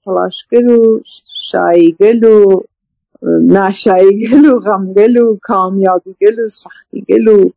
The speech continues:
فراز و فرود و ه-، و لهای-، لنهایتش پایان کار ام کانون فرهنگی هنری است. و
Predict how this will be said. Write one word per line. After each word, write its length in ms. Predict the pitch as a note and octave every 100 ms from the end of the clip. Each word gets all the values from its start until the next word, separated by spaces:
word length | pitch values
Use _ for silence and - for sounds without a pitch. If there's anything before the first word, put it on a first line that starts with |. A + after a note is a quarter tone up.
| -
فراز 420 | G3+ A#3 A3 G3
و 60 | F#3
فرود 260 | - A#3+ G#3
و 80 | E3+
ه-، 260 | F#3+ - G3 A3 -
و 80 | F#3+
لهای-، 640 | G#3 G#3 G3+ G3 C4 C#4+
لنهایتش 960 | G3+ G3+ F#3+ F#3 F#3 F#3+ G3 A#3+ A#3+ - G3 - _ _ _ _
پایان 640 | - F#3+ F#3+ G3 B3 C4+ C4
کار 580 | - G#3 G#3 G#3 G3+ -
ام 160 | F#3+ F#3
کانون 400 | - E3+ E3+ F3 -
فرهنگی 320 | F3 E3 E3
هنری 520 | E3 E3 E3 D#3+ E3+
است. 200 | E3+ - A3+ D4+ - - - - - _ _ -
و 480 | F#3 G3 G3+ G3+